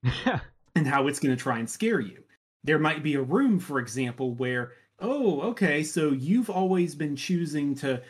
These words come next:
Speaker 2: keep the lights on when you, uh, are rerouting power." 'Cause there's areas, that's another new thing now, where, like, oh, you might have to choose between, do you want oxygen enabled in a room or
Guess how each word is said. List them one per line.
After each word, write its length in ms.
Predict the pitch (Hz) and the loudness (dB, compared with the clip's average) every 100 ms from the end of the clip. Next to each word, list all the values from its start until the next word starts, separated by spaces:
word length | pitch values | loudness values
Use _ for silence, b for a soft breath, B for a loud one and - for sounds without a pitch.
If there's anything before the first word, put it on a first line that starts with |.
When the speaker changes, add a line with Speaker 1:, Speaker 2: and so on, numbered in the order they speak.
| B | B
Speaker 2:
keep 220 | - 185 | -2 0
the 80 | 170 | 0
lights 340 | 127 190 254 - | 0 2 2 -2
on 260 | 113 98 | -4 -4
when 160 | 104 120 | -6 -6
you, 260 | 123 123 123 | -4 -4 -2
uh, 300 | 131 117 113 | -2 -2 -4
are 160 | 139 131 | -6 -4
rerouting 540 | 123 143 139 131 120 113 | -2 0 2 2 2 -2
power." 380 | - 139 92 | 0 2 0
'Cause 160 | 92 135 | -4 2
there's 160 | 160 160 | 2 4
areas, 420 | 165 156 139 123 | 4 4 2 2
that's 180 | 143 139 | -2 0
another 240 | 135 131 | 0 2
new 140 | 120 | 0
thing 260 | 113 127 113 | -2 -2 -2
now, 220 | 110 107 | -2 -4
where, 140 | 107 110 | -4 -4
like, 240 | 110 110 B B _ | -4 -6 B B _
oh, 220 | - 156 135 | 0 4 6
you 140 | 131 | 6
might 180 | 143 127 | 4 4
have 140 | 127 | 0
to 80 | 127 | -2
choose 300 | 127 143 127 | 0 2 2
between, 360 | 127 123 127 117 | -2 -2 -2 -2
do 100 | 127 | -4
you 120 | 120 | -4
want 300 | 113 117 104 - | -2 -4 -2 2
oxygen 580 | 131 - - 127 120 | 2 2 -6 -4 -2
enabled 460 | 120 117 113 113 113 | -2 -2 -2 -4 -4
in 80 | 113 | -4
a 60 | 107 | -4
room 380 | 110 110 107 - | -4 -2 -2 0
or 440 | 123 110 101 95 | 0 0 -4 -8